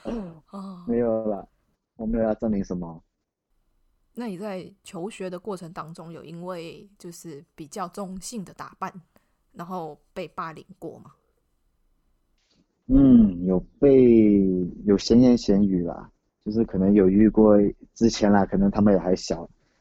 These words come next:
Speaker 2: 就是之前可能就是会说，“诶，你违反，违反社会，什么？违反社会自-，大自然，自然还是什么的。
Speaker 1: 嗯。
Speaker 2: 你这样子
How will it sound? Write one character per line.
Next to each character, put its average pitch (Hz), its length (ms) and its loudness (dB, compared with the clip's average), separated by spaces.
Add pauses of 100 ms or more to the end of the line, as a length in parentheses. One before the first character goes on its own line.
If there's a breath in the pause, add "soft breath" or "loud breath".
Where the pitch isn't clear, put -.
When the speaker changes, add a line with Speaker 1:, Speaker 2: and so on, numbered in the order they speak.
(540)
Speaker 2:
就 120 80 -2
是 120 80 2
之 120 120 -2
前 107 240 0
可 104 140 0
能 98 160 2
就 110 100 -6
是 107 120 0
会 110 120 6
说 98 480 0 (920)
，“诶， 104 140 2
你 95 280 4 (440)
违 104 240 4
反， 87 720 -4 (480)
违 104 160 0
反 95 180 -4
社 113 180 -2
会， 110 460 2 (540)
什 - 120 -6
么？ 110 220 -2
违 113 140 0
反 104 160 0
社 113 100 -8
会 110 140 0
自-， - 180 -2 (320)
大 101 120 0
自 - 120 -4
然， 95 180 -2 (160)
自 120 140 0
然 90 180 2
还 92 120 -4
是 98 80 -8
什 87 100 -12
么 87 100 -8
的。 - 200 -16
Speaker 1:
嗯。 165 200 -14 (1080)
Speaker 2:
你 - 100 -12
这 - 100 -4
样 113 140 2
子 92 180 -2